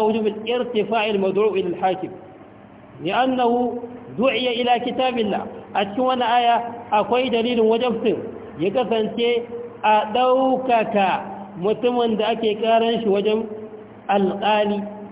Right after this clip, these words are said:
لأنه دعي إلى كتاب الله، saboda an kira shi zuwa ga littafin Allah. فإن لم يفعل، idan bai aikata haka ba, كان مخالفا، ya kasance wanda ya saba, يتعين عليه الزجر بالعدل،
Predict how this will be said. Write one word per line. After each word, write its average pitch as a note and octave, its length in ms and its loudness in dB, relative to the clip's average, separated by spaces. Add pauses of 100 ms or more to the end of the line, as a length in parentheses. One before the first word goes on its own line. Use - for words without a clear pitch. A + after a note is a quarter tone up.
(260)
لأنه B3+ 420 2 (180)
دعي A#3 300 -2
إلى A3+ 160 2
كتاب A#3 360 0 (100)
الله، G3+ 220 0
saboda A#3 260 2
an A#3+ 160 -2
kira A#3+ 160 -2
shi G#3 60 0
zuwa A3 140 2
ga G3+ 80 0
littafin G3+ 360 0
Allah. E3 220 -2 (480)
فإن G3 260 0
لم A#3+ 160 0
يفعل، A#3 380 2
idan A#3 220 2
bai A3+ 100 0
aikata A#3 340 0
haka A#3 260 2
ba, B3 180 4 (460)
كان B3 460 6
مخالفا، A#3 920 2 (420)
ya A#3 280 4
kasance A#3+ 720 0
wanda B3 280 2
ya A3+ 180 2
saba, A#3+ 300 2 (420)
يتعين A#3 720 0
عليه A#3+ 480 2
الزجر A#3+ 340 0
بالعدل، A#3 460 0